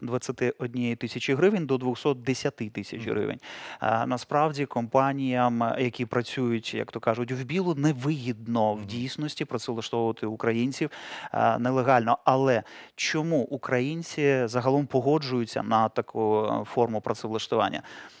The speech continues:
Speaker 1: За оцінкою пана Гройсмана, у нас
Speaker 2: Мгм.
Speaker 1: в Україні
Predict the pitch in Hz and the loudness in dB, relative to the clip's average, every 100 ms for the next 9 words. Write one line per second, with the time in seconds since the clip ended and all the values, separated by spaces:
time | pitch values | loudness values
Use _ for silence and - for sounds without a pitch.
0 | _ - - - 76 151 131 120 143 160 | _ -20 -16 -12 -10 -6 -4 0 0 0
1 | 160 143 - 175 170 151 127 147 147 131 | -2 -4 -6 -8 -4 -2 2 2 2 0
2 | 123 175 240 - 143 120 104 107 - 120 | 0 2 0 -2 0 2 4 2 2 -2
3 | 123 143 120 101 127 139 - 139 135 131 | -2 0 -2 -2 0 0 0 2 2 2
4 | 180 196 165 139 127 | -2 0 2 2 4